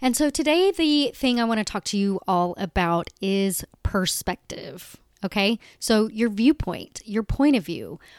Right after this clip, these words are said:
where you stand on the really important issues, right? Um, while we are in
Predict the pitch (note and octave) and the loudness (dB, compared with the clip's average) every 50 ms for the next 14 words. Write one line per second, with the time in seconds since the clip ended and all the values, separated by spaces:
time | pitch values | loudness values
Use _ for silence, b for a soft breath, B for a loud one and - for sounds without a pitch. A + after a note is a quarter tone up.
0 | b b b - A3 A3+ C#4 D4+ E4+ F4+ F#4+ G4 G4 F#4+ F4 E4+ E4 D#4 C#4+ - | b b b -6 -2 0 2 2 4 4 2 2 2 2 4 4 2 2 2 -2
1 | - - - B3 A3+ G#3+ G#3+ G#3 G#3 G#3 G#3 G3+ - - F3+ F#3 F#3 F3+ F3 F3 | -4 -4 -2 -2 0 0 0 0 0 0 -2 -4 -4 -4 -2 -2 0 0 -2 -2
2 | F3 F3+ - - - E3+ F#3 F3+ F3+ F3+ F#3+ A#3+ C4+ C#4 C#4+ C#4 C#4 C#4 C4+ C4+ | -4 -6 -8 -10 -8 -4 -4 -2 -2 -2 -2 0 2 2 2 2 2 2 2 2
3 | C4+ C4 b b b b b b b - G3+ G3 - - - G3+ G3+ G#3 G3+ F#3 | 0 -2 b b b b b b b -6 -4 -2 -2 0 0 0 0 0 -2 -4
4 | F4 F3+ F3 - - - A#2 A#2 - - - - - - - G3+ G3+ G#3 B3+ A3+ | -4 -6 -6 -4 -4 -6 -6 -8 -10 -10 -10 -10 -8 -4 0 2 4 4 2 2
5 | - - B B B B B B B B - A#3 A#3 A#3 A#3 A#3 A#3 A#3 A#3 A#3 | 0 -6 B B B B B B B B -2 0 2 2 2 2 2 2 0 0
6 | A#3 G#3+ b b b b b _ _ _ _ _ - - B3+ B3 B3+ C4 C4 C4+ | -2 -4 b b b b b _ _ _ _ _ 0 4 6 8 8 8 8 6
7 | C4 A#3 B3+ C4 C#4+ E4 F#4 F4 - C4+ C4 B3+ B3 A#3+ A#3+ - - - _ _ | 4 2 2 4 4 4 4 4 4 4 4 4 4 2 -2 -4 -8 -16 _ _
8 | _ _ _ _ _ _ _ - C4 B3+ B3+ B3+ B3 B3+ B3+ B3+ - | _ _ _ _ _ _ _ -2 0 0 2 2 2 0 0 -2 -4